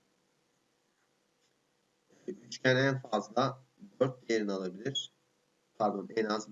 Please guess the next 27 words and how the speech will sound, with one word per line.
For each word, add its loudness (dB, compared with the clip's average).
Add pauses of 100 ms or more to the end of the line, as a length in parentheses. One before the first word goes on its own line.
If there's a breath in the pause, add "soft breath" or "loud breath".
dört -2
değerini 0
alabilir. -6 (880)
Şimdi 0 (720)
bulduk. 0 (120)
Bütün -20 (540)
ikisinin -14
de -6
değerini -2
bulduk. -2 (280)
Geçtik -6 (200)
son 4
soruya. -2 (600)
On 4
ikinci -6
soruya. -4 (320)
Son -8
değil. -12 (720)
Bir 0
şehirde 4
sabah 4
sıcaklık 2
eksi -4
beş -2
derece -4
olarak 2
ölçülmüştür. -2